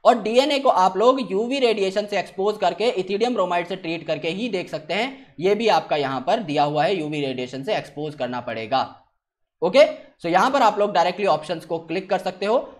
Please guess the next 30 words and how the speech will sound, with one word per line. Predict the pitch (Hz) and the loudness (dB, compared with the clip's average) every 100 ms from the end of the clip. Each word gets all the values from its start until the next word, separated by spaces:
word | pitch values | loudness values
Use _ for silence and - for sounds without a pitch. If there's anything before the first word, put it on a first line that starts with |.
| _ | _
और | 175 | -2
आप | 160 214 269 269 - | 4 6 4 0 -2
पेज | 254 311 | 0 0
नंबर | 302 269 254 | -2 0 0
वन | 220 | 0
नाइंटी | 208 196 190 | -2 -4 -4
एट | 175 | -4
से | 180 226 | -4 -4
सारे | 190 226 202 | 0 2 2
ऑप्शंस | 147 - 220 285 | 0 0 -2 -2
मार्क | 160 127 135 147 - | -8 -4 -2 -2 -4
कर | 135 | -8
सकते | 127 123 - | -8 -12 -14
हो। | 98 107 _ _ _ _ _ _ _ _ _ _ _ _ _ _ _ - | -16 -18 _ _ _ _ _ _ _ _ _ _ _ _ _ _ _ 0
Question | 262 277 311 | 2 2 2
number | 294 302 - - _ 190 | 4 4 0 -10 _ -2
eighty | 208 254 | 0 0
nine, | 220 113 - _ _ _ 175 | -4 -6 -10 _ _ _ 2
enzyme | 240 269 349 294 | 4 6 6 4
catalyzing | 277 277 254 269 277 | 2 2 2 2 0
the | 247 | 0
removal | 226 233 285 220 | 0 4 6 8
of | 254 240 | 6 2
nucleotide | 220 226 247 247 | -2 2 2 2
from | 254 254 | -2 0
end | 220 302 302 | 0 4 4
of | 285 | 4
D | 247 262 | 2 -2
N | |
A, | 285 | -2